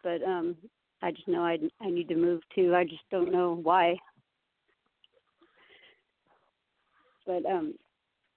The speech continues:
as far as, um, the puppy you were talking about,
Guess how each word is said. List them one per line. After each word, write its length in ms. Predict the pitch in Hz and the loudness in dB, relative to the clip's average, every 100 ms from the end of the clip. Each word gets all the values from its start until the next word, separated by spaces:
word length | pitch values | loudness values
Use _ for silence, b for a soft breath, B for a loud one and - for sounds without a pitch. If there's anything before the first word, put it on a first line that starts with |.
| _ _ _ _ _ _ _ _ _ _ _ - | _ _ _ _ _ _ _ _ _ _ _ -10
as 80 | 233 - | -8 0
far 200 | 262 285 | 2 4
as, 100 | 247 | 4
um, 460 | 240 226 185 170 160 _ _ _ _ _ _ | 4 4 4 0 -2 _ _ _ _ _ _
the 260 | 220 202 175 - | 0 0 -2 -6
puppy 240 | 226 220 254 | -4 -2 -2
you 100 | 262 | 0
were 100 | 247 | 0
talking 340 | 277 277 277 | 0 -2 -4
about, 280 | 277 285 | -2 -4